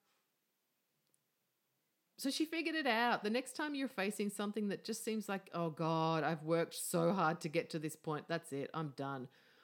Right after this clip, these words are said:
Hey, this is what happens. People say, "This is a sign from the universe." No, it's not.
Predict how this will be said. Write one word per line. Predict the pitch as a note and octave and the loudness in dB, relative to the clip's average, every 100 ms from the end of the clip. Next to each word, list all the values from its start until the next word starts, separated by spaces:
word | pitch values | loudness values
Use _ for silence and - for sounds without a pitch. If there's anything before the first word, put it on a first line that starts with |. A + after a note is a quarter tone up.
| _ _ - | _ _ -10
Hey, | D#3+ - | -10 -6
this | F3+ F3+ | -8 -8
is | E3 | -8
what | A#2+ | -10
happens. | - - D3+ | -10 -14 -12
People | - F3+ E3+ | -8 -6 -4
say, | D3+ - - - _ | -4 -6 -14 -20 _
"This | D4+ F4+ | -2 0
is | F4+ B3 | 0 0
a | A#3 | -4
sign | - C#4+ D4 D4 | -2 -2 0 -2
from | D4+ E4 | -4 -6
the | C#4 | -4
universe." | B3+ C#4 C4+ A#3+ G3 D#3+ - | -6 -4 -2 -2 -2 -4 4
No, | C4 | 6
it's | D4+ - | 8 4
not. | F#3 D4+ D#4+ F#3+ - | 6 8 8 6 -2